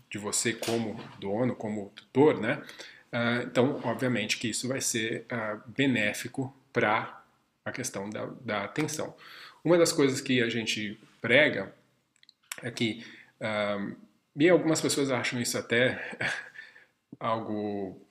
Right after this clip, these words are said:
como se diz, coercivo, de certo, de certo modo, algo negativo, que a gente prega o quê? Que você deve se tornar, né, se você realmente quer a atenção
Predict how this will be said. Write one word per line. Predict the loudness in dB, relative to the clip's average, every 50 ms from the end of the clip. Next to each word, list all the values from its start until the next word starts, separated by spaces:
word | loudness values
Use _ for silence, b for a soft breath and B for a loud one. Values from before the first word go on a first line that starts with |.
| _ -8
como | -6 -6 -6 -6
se | -8 -4
diz, | -2 0 0 0 -2 -4 -6 -8 -12 _ _ _ _ -8 -8 -8 -12 _
coercivo, | 4 4 6 6 4 0 -2 -2 0 2 4 4 4 2 0 -4 -10 -12 -14 -20 -16
de | -12 -8
certo, | -6 -6 -6 -6 -8 -12 -18 -18 -16
de | -14 -14 -12 -10
certo | -8 -8 -8 -8 -8 -8
modo, | -6 -2 0 0 0 0 0 -2
algo | -4 -4 -4 -4
negativo, | -6 -4 -4 -4 -4 -4 0 0 2 2 0 -2 -6 B B B B B -10 -6
que | -2 -2
a |
gente | 0 -2 -2 0
prega | 4 4 6 6 4
o | 0
quê? | -2 -4 -6 B B B B B B -18
Que | -4 0 2 4 4 4 2 0 -2 -6 -12 -18 _ _ _ -20 _ _ _ _ _ _ _ -10
você | -4 -4 -2 0 0 2 2 2 2 2 -2 -8 -12 -16 -20 _ _ _ _ _ _ _ _
deve | -2 2 4 4 4 4 2 -2
se | -4 -4 -6
tornar, | -6 -6 -6 -6 -6 -2 0 2 2 2 0 -2 -8 -14 -18 _ _ _ -10
né, | -6 -4 -4 -4
se | -6 -8
você | -8 -8 -8 -6
realmente | -4 -4 -4 -4 -4 -4 -6 -6
quer | -6 -4 -6 -4 -4
a | -6
atenção | -6 -8 -8 -10 -10 -10 -10 -8 -6 -4 -2 -2 -4 -4 -8